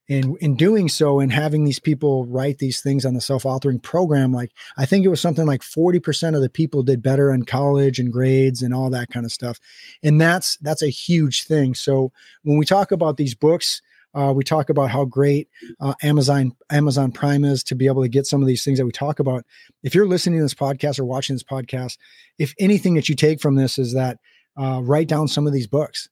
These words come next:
and check 'em out. Or better yet, just go on to YouTube and you can actually do it quick. And a lot of these books have, like, a ten minute, what's the main principles behind it, right?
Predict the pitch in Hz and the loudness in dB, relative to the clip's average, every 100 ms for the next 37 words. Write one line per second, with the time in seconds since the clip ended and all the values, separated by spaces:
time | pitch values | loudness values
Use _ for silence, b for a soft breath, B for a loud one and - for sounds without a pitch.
0 | - 135 - 147 143 135 143 - _ _ | -2 0 0 0 0 0 -2 -8 _ _
1 | _ 170 226 175 127 160 147 139 160 147 | _ 2 4 4 2 2 2 2 0 -2
2 | 139 151 143 131 139 151 156 135 131 143 | -4 0 2 2 0 0 0 2 2 0
3 | 156 139 135 139 131 135 117 - 196 156 | 0 -2 -2 -2 0 0 0 0 0 0
4 | _ b b b 143 139 135 156 170 151 | _ b b b 0 2 2 0 0 0
5 | 123 151 143 147 135 131 127 - 143 135 | 0 0 0 0 -2 -4 -6 -2 2 4
6 | 143 139 117 _ _ _ 139 147 - 135 | 2 2 -2 _ _ _ -2 0 0 2
7 | 139 143 147 139 - 139 131 135 113 123 | 2 2 2 0 -2 -2 -2 -4 -2 -4
8 | 113 147 139 - 127 143 | -2 -2 -4 -4 -2 -4